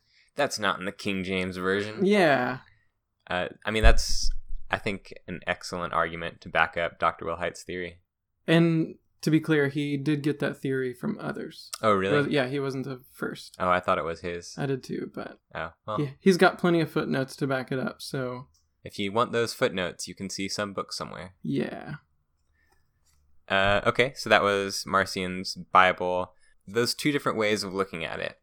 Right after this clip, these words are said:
Speaker 1: or three different ways of looking at it, will determine how this question gets settled as well. So there's a question of whether Marcion believed,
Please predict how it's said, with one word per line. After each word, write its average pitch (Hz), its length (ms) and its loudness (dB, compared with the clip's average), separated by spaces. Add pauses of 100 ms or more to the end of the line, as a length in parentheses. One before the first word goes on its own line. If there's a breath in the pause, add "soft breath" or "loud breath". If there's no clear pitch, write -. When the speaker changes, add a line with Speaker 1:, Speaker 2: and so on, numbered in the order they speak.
(140)
Speaker 1:
or 90 460 0 (680)
three 98 200 -2
different 82 280 -6
ways 85 200 -2
of 85 80 -12
looking 85 280 -6
at 82 140 -2
it, - 140 -6 (400 soft breath)
will 98 160 0
determine 101 640 -2
how 87 720 2 (120)
this 101 280 -6
question 90 380 0
gets 76 180 -8
settled 82 260 0
as 73 160 -10
well. 80 320 -2 (240 soft breath)
So 110 160 0
there's 104 180 0
a 107 60 -2
question 127 600 -4 (120)
of 95 100 -8
whether 101 320 2
Marcion 95 540 2
believed, 90 540 -4